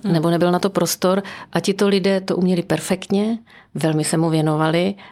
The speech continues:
Speaker 2: a zažili spoustu legrace u toho.
Speaker 1: Takže takhle, když jste, když jste, eh, měla nějaký plán a nechala jste si pomoct, eh, kdy jste zvládla naskočit zase do práce po tom, co se vám syn narodil?
Speaker 2: Eh, mm,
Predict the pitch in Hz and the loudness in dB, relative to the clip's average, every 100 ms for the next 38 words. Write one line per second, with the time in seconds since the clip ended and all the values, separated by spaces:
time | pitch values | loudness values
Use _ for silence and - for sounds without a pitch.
0 | - 143 151 - 156 165 160 175 175 196 | -10 -6 -4 -2 0 0 0 -4 -2 -2
1 | 202 220 - - - 151 175 - - - | 0 -2 -2 -6 -6 -6 -8 -12 -20 -18
2 | - - - - 156 170 160 180 160 170 | -18 -18 -20 -8 -6 -4 -4 -4 -4 -6
3 | - 185 147 175 170 - 170 165 156 - | -4 -4 -4 -4 -4 -4 -2 0 -2 -4
4 | 156 143 139 160 156 151 151 156 - 165 | -4 -4 -4 -4 -2 -2 -2 -6 -2 -2
5 | 170 170 175 160 175 - 202 202 147 - | -2 -4 -4 -6 -6 -6 0 0 0 -4
6 | - - - - 160 151 143 156 - - | -8 -20 -14 -6 -2 -2 -4 -6 -8 -4
7 | - 262 - 220 196 180 180 175 - - | -4 -4 -4 -4 -2 0 0 -2 -2 -6
8 | - 147 139 - - 131 117 - 151 151 | -10 -8 -6 -6 -6 -8 -8 -10 -10 -8
9 | 151 - 160 139 - 160 143 151 135 123 | -8 -6 -6 -6 -4 -4 -4 -6 -8 -10
10 | 175 _ _ - 156 151 151 - - - | -14 _ _ -6 -4 -2 -4 -6 -8 -12
11 | - - - 65 - - - | -10 -10 -8 -8 -10 -12 -12